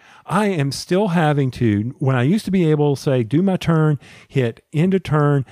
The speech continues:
next game," my next game would load, and I would be playing again, and I would be done with all my games that I'm playing with, oh, in, in under fifteen minutes. Now, between the crashes,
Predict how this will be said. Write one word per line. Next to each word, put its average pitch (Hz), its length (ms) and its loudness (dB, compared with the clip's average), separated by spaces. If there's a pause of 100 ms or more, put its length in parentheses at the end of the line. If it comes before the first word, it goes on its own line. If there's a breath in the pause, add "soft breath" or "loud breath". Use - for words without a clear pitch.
(180 loud breath)
next 147 380 -2
game," 135 340 -2
my 110 120 -8
next 160 300 -2
game 160 200 0
would 135 120 -2
load, 135 420 0 (520 soft breath)
and 120 360 0
I 117 120 0
would 110 160 -2
be 117 160 0
playing 143 320 0
again, 135 320 0
and 123 80 -2
I 127 60 0
would 127 120 2
be 113 100 0
done 147 280 0
with 143 120 -4
all 135 200 0
my 123 140 -2
games 127 320 -2
that 131 120 -2
I'm 120 140 -4
playing 131 280 -2
with, 113 280 -8
oh, 202 280 0
in, 147 300 -2 (100)
in 170 160 0
under 180 320 0
fifteen 143 520 -2
minutes. 117 400 -2 (480 loud breath)
Now, 117 640 -2 (320 loud breath)
between 117 440 -4
the 92 100 -8
crashes, 247 800 -2